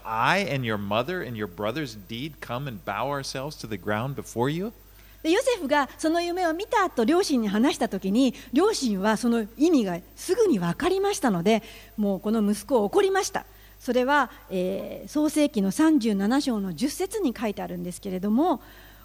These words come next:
Speaker 2: 親はこういうふうに言いました。「お前の見た夢は一体何なのだ？私やお前の母親、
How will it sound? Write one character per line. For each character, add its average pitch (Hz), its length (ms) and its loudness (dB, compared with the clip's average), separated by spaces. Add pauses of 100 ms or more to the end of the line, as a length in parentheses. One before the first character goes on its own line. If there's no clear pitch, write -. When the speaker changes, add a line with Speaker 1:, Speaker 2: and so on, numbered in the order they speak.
(340)
Speaker 2:
親 247 220 6
は 214 80 2
こ 269 140 -2
う 294 80 4
い 311 80 4
う 330 40 4
ふ - 20 2
う 320 60 4
に 226 100 2
言 - 20 2
い 180 40 -2
ま 190 120 -2
し - 40 -14
た。 - 220 -16
「お 196 120 6
前 302 260 4
の 415 100 2
見 403 140 -2
た 320 80 4
夢 208 240 4
は 180 100 2
一 220 120 2
体 440 260 4
何 466 200 2
な 403 120 2
の 226 100 2
だ？ 170 140 -8 (300)
私 302 540 -2
や 311 120 2
お 285 40 6
前 339 220 2
の 359 100 -2
母 339 280 -2
親、 359 220 0